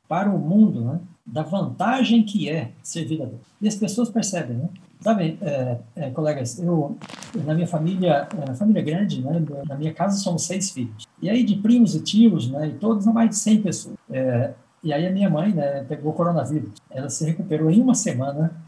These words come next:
com tratamentos naturais, que ela mesma fez. <laughs> Ela não foi para o hospital, não foi fazer exame, né, fez exame depois de curada.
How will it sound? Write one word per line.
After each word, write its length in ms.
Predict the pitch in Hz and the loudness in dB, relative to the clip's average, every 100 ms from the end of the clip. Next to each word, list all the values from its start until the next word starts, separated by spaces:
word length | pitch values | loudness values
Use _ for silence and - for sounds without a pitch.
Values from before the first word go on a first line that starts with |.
| _ | _
com 380 | - 156 165 - | -2 2 2 0
tratamentos 680 | - 156 156 131 156 170 143 | -2 0 0 0 -2 -2 0
naturais, 500 | 175 196 226 113 - | 2 2 2 0 -4
que 140 | - 185 | 0 2
ela 180 | 269 | 4
mesma 380 | 220 175 196 208 | 6 4 4 2
fez. 200 | - - - - | 0 -10 -12 -4
<laughs> 120 | 117 | 0
Ela 200 | 110 160 | 2 6
não 140 | 214 | 6
foi 120 | 202 175 | 4 0
para 60 | |
o 20 | 175 | -2
hospital, 600 | - 143 165 196 202 - _ - | -4 -4 -2 -2 -4 -12 _ 0
não 140 | 202 | 2
foi 120 | 214 | 2
fazer 220 | 185 170 180 | 0 2 0
exame, 380 | 135 165 214 180 | 0 2 2 2
né, 120 | 139 | 0
fez 240 | 185 180 | -2 0
exame 260 | 170 180 196 | 0 2 2
depois 320 | 214 202 160 | 2 2 0
de 60 | 175 | 0
curada. 300 | 202 - | -2 -6